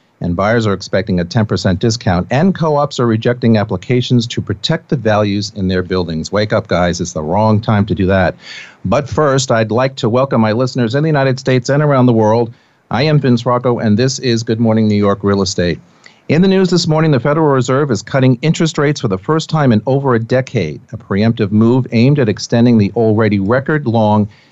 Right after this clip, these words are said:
economic expansion. The Fed last Wednesday lowered its target for the key federal funds rate by a quarter percentage point. The move should decrease the cost of borrowing, including for credit cards, auto loans, and mortgages. Fred,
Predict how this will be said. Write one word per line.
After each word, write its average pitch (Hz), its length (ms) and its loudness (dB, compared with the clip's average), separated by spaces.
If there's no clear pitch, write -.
economic 110 560 2
expansion. 139 760 -2
The 95 100 -6
Fed 131 180 0
last 120 280 0
Wednesday 120 340 2
lowered 127 280 2
its 92 200 -4
target 131 400 -2
for - 80 -8
the - 100 -6
key 147 300 -4
federal 113 380 0
funds 127 420 0
rate 127 240 0
by 101 80 0
a 90 100 0
quarter 143 320 -2
percentage 143 560 -2
point. 95 300 0
The 101 60 0
move 139 460 4
should 180 260 -4
decrease 143 400 -2
the 117 100 -10
cost 104 360 -2
of 87 100 -4
borrowing, 139 580 2
including 151 520 0
for 107 120 -2
credit 143 340 -2
cards, 135 420 -2
auto 135 240 0
loans, 113 560 2
and 104 340 0
mortgages. 98 680 0
Fred, 151 360 -2